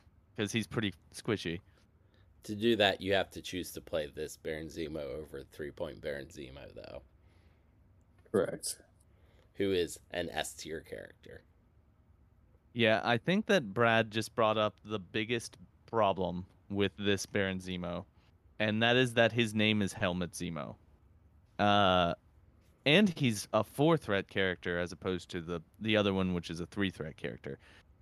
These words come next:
Speaker 1: Uh, I, I think that, uh, this,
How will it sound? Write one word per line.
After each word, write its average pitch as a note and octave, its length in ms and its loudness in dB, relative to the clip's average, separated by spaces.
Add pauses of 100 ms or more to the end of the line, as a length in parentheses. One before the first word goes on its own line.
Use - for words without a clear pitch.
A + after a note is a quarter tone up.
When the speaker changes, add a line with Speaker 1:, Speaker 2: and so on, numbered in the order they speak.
(460)
Speaker 1:
Uh, C#3 400 6 (320)
I, D3+ 280 4
I D3+ 180 6
think G#3 400 2
that, B2 300 2 (1120)
uh, A2 500 2 (480)
this, D3 460 2